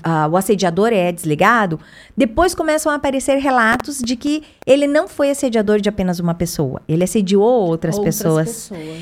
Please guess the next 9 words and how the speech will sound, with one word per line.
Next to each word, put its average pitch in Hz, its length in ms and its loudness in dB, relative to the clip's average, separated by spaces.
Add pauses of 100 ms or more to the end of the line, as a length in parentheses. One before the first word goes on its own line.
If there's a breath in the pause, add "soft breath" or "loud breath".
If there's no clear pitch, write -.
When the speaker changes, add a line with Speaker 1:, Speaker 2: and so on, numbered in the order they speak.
(140)
Speaker 1:
Então, 254 380 4 (120)
é, 247 360 2
o 240 60 -2
que 277 100 -2
a 277 40 6
gente 277 240 -2
observa 247 560 0
é 233 160 2
que, 214 400 -2